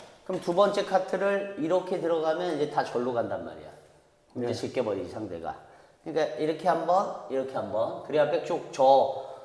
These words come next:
Speaker 1: 상대 구석 기준이니까 이렇게 레시브 한 번, 이렇게 한 번.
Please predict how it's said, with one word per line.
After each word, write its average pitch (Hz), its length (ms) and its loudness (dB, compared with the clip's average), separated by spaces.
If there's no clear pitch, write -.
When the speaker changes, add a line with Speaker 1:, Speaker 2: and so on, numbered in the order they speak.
Speaker 1:
상대 185 340 0
구석 160 420 2
기준이니까 147 920 0
이렇게 139 300 0
레시브 131 260 0
한 135 160 -2
번, 175 300 0
이렇게 123 240 -4
한 98 120 -2
번. 113 280 -2